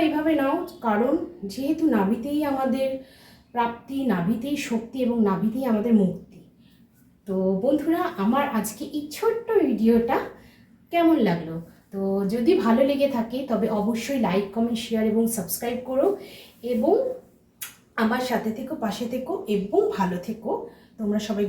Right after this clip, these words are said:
গরমে জল খাও বেশি বেশি করে, রোদের থেকে দূরে থাকো, রোদে বেরোলে অবশ্যই ছাতা ইউজ করো।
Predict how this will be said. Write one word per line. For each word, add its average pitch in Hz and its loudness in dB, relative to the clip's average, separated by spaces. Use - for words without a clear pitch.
গরমে 170 0
জল 220 0
খাও 311 -2
বেশি - -4
বেশি 240 -10
করে, 247 2
রোদের 254 0
থেকে 240 -6
দূরে 240 0
থাকো, 269 -4
রোদে 226 2
বেরোলে 254 2
অবশ্যই 202 -4
ছাতা 233 -6
ইউজ 262 -4
করো। 254 2